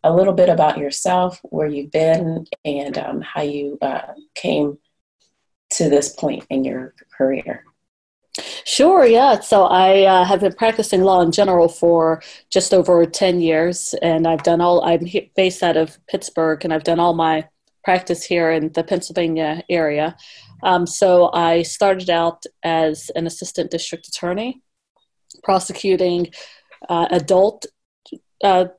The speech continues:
Speaker 2: defendants. And I did that for about five years or so. And then I moved over to the juvenile division and became a prosecutor of the juvenile division.
Speaker 1: Mm-hmm.
Speaker 2: And the juvenile division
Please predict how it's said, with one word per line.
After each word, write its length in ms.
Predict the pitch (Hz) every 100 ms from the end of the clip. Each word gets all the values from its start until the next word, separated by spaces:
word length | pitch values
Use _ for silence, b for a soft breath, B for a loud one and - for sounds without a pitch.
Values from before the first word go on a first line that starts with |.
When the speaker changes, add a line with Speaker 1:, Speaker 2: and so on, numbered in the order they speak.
| _ -
Speaker 2:
defendants. 680 | - 226 233 277 269 - B B B B B _ -
And 580 | 202 196 190 185 185 - -
I 120 | 185
did 240 | 202 202
that 180 | 254 254
for 520 | - - 220 208 202
about 340 | 196 185 175 -
five 560 | - 190 202 208 202
years 420 | 190 190 185 180
or 60 | 165
so. 560 | 160 - 156 151 151 156 B B -
And 260 | 175 175
then 160 | 170 165
I 160 | 165 165
moved 600 | 165 170 175 185 185 180
over 480 | 175 170 175 165 165
to 140 | - 165
the 120 | 156
juvenile 560 | - 254 269 175 156
division 480 | 156 156 147 - 156
and 120 | 156
became 300 | 156 156 170
a 60 | 165
prosecutor 640 | - 165 - - 170 160
of 80 | 151
the 80 | 143
juvenile 540 | 143 240 240 175 143
division. 460 | 143 143 143 - 170
Speaker 1:
Mm-hmm. 240 | 170 - _ _ _ _ _ _ _ - -
Speaker 2:
And 120 | 185
the 60 | 175
juvenile 540 | - 254 254 185 180
division 600 | 175 180 170 180 175 170